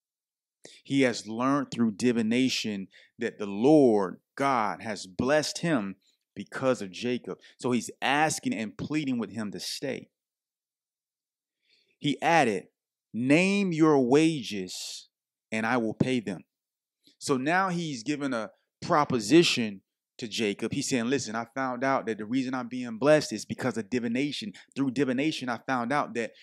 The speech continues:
you are the reason that I am being blessed." See, a lot of you,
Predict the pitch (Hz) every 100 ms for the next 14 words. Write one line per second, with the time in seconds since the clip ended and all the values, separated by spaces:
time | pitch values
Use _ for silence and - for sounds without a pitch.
0 | - _ 113 170 185 156 127 120 120 160
1 | 160 123 117 110 - 127 143 143 123 113
2 | 117 113 110 110 143 117 - 117 107 151
3 | 190 135 120 120 117